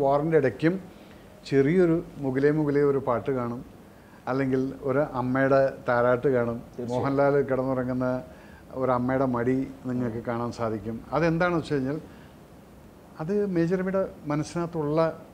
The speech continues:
Speaker 1: ഫീലാണത്. നമ്മൾ എന്ത് എഴുതുന്ന സമയത്തും നമ്മുടെ എക്സ്പീരിയൻസിൽ നിന്നാണ് നമ്മളിതൊക്കെ എഴുതുന്നത്. ഞാനിപ്പോൾ ഒരു, ഏഹ്, എപ്പോഴും എൻ്റെ പടത്തിനകത്ത് എപ്പോഴും വില്ലനും, ഏഹ്, ഒരു കഞ്ചാവടിയും ഇതൊക്കെ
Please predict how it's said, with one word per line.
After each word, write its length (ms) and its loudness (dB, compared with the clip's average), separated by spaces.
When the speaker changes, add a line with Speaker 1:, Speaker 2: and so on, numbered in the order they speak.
Speaker 1:
ഫീലാണത്. 600 -2
നമ്മൾ 140 0
എന്ത് 240 2
എഴുതുന്ന 320 2
സമയത്തും 360 -6
നമ്മുടെ 260 0
എക്സ്പീരിയൻസിൽ 600 -4
നിന്നാണ് 300 -2
നമ്മളിതൊക്കെ 420 -2
എഴുതുന്നത്. 320 -6
ഞാനിപ്പോൾ 360 0
ഒരു, 100 2
ഏഹ്, 160 2
എപ്പോഴും 400 6
എൻ്റെ 200 4
പടത്തിനകത്ത് 540 2
എപ്പോഴും 300 0
വില്ലനും, 360 4
ഏഹ്, 360 -8
ഒരു 140 6
കഞ്ചാവടിയും 600 6
ഇതൊക്കെ 240 2